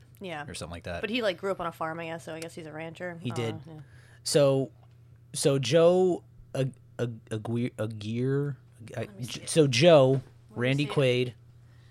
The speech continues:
Speaker 2: um,
Speaker 1: Oh, yeah.
Speaker 2: he, he hires them to, to herd sheep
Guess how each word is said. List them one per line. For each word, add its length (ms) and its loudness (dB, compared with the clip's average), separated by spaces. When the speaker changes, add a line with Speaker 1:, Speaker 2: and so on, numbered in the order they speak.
Speaker 2:
um, 500 -6
Speaker 1:
Oh, 200 -10
yeah. 180 -16
Speaker 2:
he, 540 -4
he 220 -2
hires 360 4
them 160 2
to, 340 2
to 140 -2
herd 280 2
sheep 320 -4